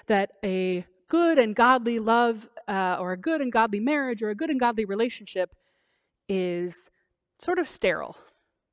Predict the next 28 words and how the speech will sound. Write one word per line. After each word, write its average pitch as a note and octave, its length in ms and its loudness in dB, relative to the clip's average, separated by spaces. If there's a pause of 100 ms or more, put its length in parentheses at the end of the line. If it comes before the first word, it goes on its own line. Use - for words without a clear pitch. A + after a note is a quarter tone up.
(300)
It C4+ 80 -2
is - 80 -4
pure. G#3 580 -2 (800)
It G3 140 -2
is F#3+ 260 -2 (160)
upright. - 580 -4 (1200)
But A#3 100 0
it B3 100 0
isn't D4 280 0
passionate G#3+ 640 -4
and G3 160 -4
fiery E3+ 840 -4 (540)
and G3 220 -4
loving F#3+ 460 2
and E3+ 100 -8
affectionate F#3+ 640 -6
and G3 200 -8
overflowing A#3 880 2 (340)
and G#3 320 -2 (100)
flowery B3 800 4
in G#3+ 120 -2
its G#3 160 -4
language G#3 520 -2
and G#3+ 120 0
excessive A3+ 680 -6
in G#3 140 -4
its G3 160 -10
drama. G3 640 -4